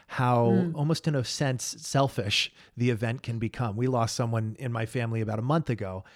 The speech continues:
Speaker 1: and it's a
Speaker 2: Mm.
Speaker 1: lot of, like, "I'm so sorry for your loss. How are you?" And it has everything to do with how they feel projecting
Speaker 2: Always.
Speaker 1: onto, and I'm like, "I'm having a good day." It's an up and a
Speaker 2: Yeah.
Speaker 1: down, but, like, match
Speaker 2: Yeah.
Speaker 1: my energy. You know what I mean? Like,
Speaker 2: Yeah.
Speaker 1: it's
Speaker 2: Yeah.
Speaker 1: not your, you know,
Speaker 2: Yeah.
Speaker 1: it's all of our loss, but, like, you know, it's closer to some than others, and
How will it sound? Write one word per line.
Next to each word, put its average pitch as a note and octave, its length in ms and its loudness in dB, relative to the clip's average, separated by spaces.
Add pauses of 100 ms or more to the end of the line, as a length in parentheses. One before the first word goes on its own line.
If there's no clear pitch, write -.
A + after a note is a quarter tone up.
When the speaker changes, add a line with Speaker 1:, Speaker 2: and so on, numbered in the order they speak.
(200)
Speaker 1:
and B2 120 0
it's A#2 140 -2
a B2 40 4
Speaker 2:
Mm. A#2+ 80 4
Speaker 1:
lot C#3 260 8
of, B2 120 2
like, B2 300 0 (300)
"I'm C3+ 100 -6
so C#3+ 140 -4
sorry B2 320 -2
for - 140 -6
your A2+ 100 0
loss. A2+ 240 -2
How C3 140 -2
are C3 60 2
you?" B2 120 0 (260)
And A#2+ 100 -6
it A#2+ 40 -4
has B2 160 0
everything C#3+ 360 2
to C#3+ 60 -2
do B2+ 120 2
with B2 100 0
how A#2 140 -2
they A#2 280 0
feel G#2+ 560 -2 (280)
projecting E3 540 6
Speaker 2:
Always. D#3 140 0
Speaker 1:
onto, D3+ 500 6 (320)
and E3+ 120 4
I'm F3 60 4
like, F3 200 2
"I'm A3 100 2
having C#4 220 6
a G#3 40 6
good E3 200 6
day." B2+ 400 2
It's D#3+ 180 0
an F#3+ 140 -2
up F#3 160 8
and A#3+ 100 8
a - 40 6
Speaker 2:
Yeah. D#3+ 320 8
Speaker 1:
down, C#3+ 160 0 (200)
but, G#3+ 120 6
like, G#3+ 220 4
match A#3 200 2
Speaker 2:
Yeah. E3+ 200 8
Speaker 1:
my D#4 140 4
energy. A#2 600 2
You F3 160 6
know F#3+ 80 8
what G#3 100 6
I G3+ 60 4
mean? F#3+ 140 6
Like, F3 200 6 (140)
Speaker 2:
Yeah. C#3+ 500 8
Speaker 1:
it's G3 100 6
Speaker 2:
Yeah. E3+ 100 8
Speaker 1:
not E3 340 10
your, G3 260 10
you E3+ 60 6
know, E3 60 10
Speaker 2:
Yeah. D#3 140 10
Speaker 1:
it's B2+ 120 2
all B3+ 180 8
of F3+ 80 6
our C3+ 140 6
loss, B2+ 320 6
but, F#3+ 160 -2
like, F#3 280 2
you G3 80 2
know, C#3 180 2
it's C#3+ 140 -4
closer G#3 380 2
to E3 80 0
some E3 280 0
than E3 100 0
others, D#3 380 2
and D3 200 -6